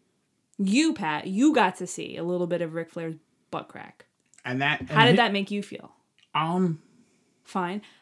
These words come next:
Speaker 1: So anyway, so now that's the thing, right? Macho won, but he pulled the trunk. So now, you know, Flair and Perfect are screaming about the trunks being pulled. There was a whole Miss Elizabeth running down to the ring with a whole entourage of, um,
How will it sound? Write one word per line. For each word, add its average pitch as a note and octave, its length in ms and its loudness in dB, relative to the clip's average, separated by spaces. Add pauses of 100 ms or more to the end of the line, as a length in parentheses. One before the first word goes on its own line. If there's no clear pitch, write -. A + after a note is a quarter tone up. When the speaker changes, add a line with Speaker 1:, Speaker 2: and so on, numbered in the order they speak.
(200)
Speaker 1:
So B3 260 4
anyway, G3 440 0
so A3 120 0
now B3+ 140 4
that's A#3+ 240 2
the G3 80 -4
thing, D#3 260 -8
right? E3 240 -6
Macho G#3 380 -2
won, F3 320 -4
but F3 100 -6
he F3 80 -4
pulled A#3 380 0
the A#3 60 -2
trunk. - 420 -4
So F3+ 140 -10
now, F3+ 300 -4
you E3+ 80 -8
know, D#3+ 140 -8
Flair G3+ 800 -2 (800)
and F3+ 100 -8
Perfect E3 540 -8
are F3 100 -10
screaming F3+ 340 -4
about D#3+ 200 -6
the E3+ 60 -10
trunks F#3+ 340 -6
being F#3 260 -6
pulled. F3+ 400 -6 (300)
There A#3+ 100 4
was A3 120 8
a G#3+ 80 0
whole G#3 360 2 (380)
Miss A#3+ 220 2
Elizabeth C#4 640 4 (180)
running A3 280 2
down A3 260 0
to F#3+ 120 -6
the F3+ 60 -6
ring C4+ 680 2
with F#3+ 160 -2
a F#3 40 -8
whole A#3 260 0
entourage A3+ 760 0
of, E3 280 -4 (520)
um, F3 460 0